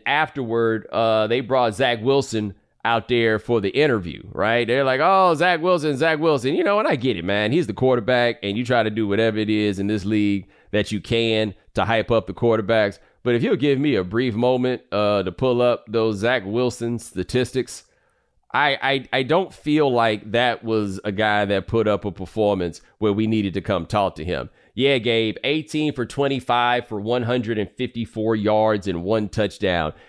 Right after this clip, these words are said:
and they giving him the microphone. That ain't it, man. That ain't it, right? But, I mean, you root for a team that finds itself talking itself into its quarterback, even though it know, they know he's not very good, right?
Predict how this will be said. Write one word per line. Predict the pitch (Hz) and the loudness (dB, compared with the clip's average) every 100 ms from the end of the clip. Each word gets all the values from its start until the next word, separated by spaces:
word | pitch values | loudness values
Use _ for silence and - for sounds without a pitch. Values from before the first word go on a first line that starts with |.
| - | -4
and | 92 95 | -2 0
they | 110 | 0
giving | 104 104 98 | 0 0 0
him | 110 107 | 0 -2
the | 92 | -2
microphone. | 104 98 90 - 92 69 - 87 _ _ _ _ _ _ _ _ _ _ _ _ _ _ _ _ _ _ 104 | 0 -2 -4 -4 -2 -2 -8 -16 _ _ _ _ _ _ _ _ _ _ _ _ _ _ _ _ _ _ -4
That | 113 | 0
ain't | 131 131 | 0 2
it, | 156 131 | 2 2
man. | 139 143 143 139 120 _ _ _ _ _ _ - | 0 0 0 -4 -10 _ _ _ _ _ _ -8
That | 104 123 143 | -2 0 2
ain't | 147 151 | 2 2
it, | 175 131 _ _ _ _ _ - | 0 -2 _ _ _ _ _ -6
right? | 113 131 147 147 _ _ _ _ _ - | 0 2 0 -2 _ _ _ _ _ -2
But, | 151 156 | 2 2
I | |
mean, | 196 160 - 139 | 2 0 -4 -6
you | 226 302 | -2 2
root | 180 | 2
for | 127 147 | 2 0
a | 127 | 0
team | 147 139 147 | -2 -2 -2
that | 135 120 | -2 0
finds | 131 127 110 | 0 -2 -4
itself | 110 123 117 | -6 -2 -2
talking | - 113 104 107 | 0 -2 -2 -6
itself | 104 107 101 | -4 -2 -2
into | 104 104 107 101 | -2 -4 -2 -4
its | 98 | -4
quarterback, | 107 98 90 101 95 | -2 -2 0 0 0
even | 101 92 95 | -4 -4 -2
though | 92 | 0
it | 92 | 0
know, | 95 92 90 | 2 0 0
they | 98 | -2
know | 92 92 | 0 -2
he's | 98 92 | -2 -2
not | 87 85 | -2 -2
very | 87 87 | -2 -4
good, | 85 87 87 | -4 -2 -2
right? | 95 104 151 | 0 -2 -4